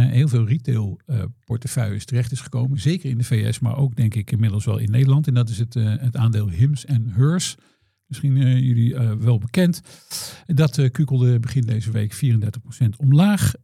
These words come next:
Ehm, want men had een, ooit een mooie overeenkomst met Novo Nordisk. Die was geloof ik nog maar een maand oud.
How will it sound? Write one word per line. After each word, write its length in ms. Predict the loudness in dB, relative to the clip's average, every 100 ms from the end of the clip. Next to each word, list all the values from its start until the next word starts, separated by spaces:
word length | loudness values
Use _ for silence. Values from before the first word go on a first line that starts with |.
| 0
Ehm, 360 | 4 4 4 0 -4 -6 -4
want 420 | 0 0 0 -8 -18 _ _
men 320 | -4 0 2 2
had 200 | 0 -2
een, 120 | -8 -8
ooit 260 | -8 -4
een 80 | 0
mooie 260 | 2 2 2
overeenkomst 580 | 0 0 -2 -4 -4
met 180 | -4 -4
Novo 260 | -4 -4 -2
Nordisk. 500 | -2 -2 -6 -8 -10
Die 80 | -8
was 100 | -8
geloof 200 | -4 0
ik 60 | 0
nog 100 | 0
maar 140 | 0
een 100 | 0
maand 280 | 2 0 0
oud. 320 | -2 -2 -4